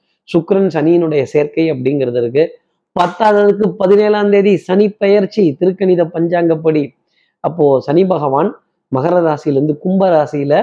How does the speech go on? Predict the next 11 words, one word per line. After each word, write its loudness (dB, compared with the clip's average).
அடி 2
எடுத்து 2
வைக்க 0
போறார். 0
எவ்வளவு 0
பெரிய 0
சஞ்சாரம் -2
இந்த -4
வாரம் -4
நமக்காக -8
காத்திருக்கு. -6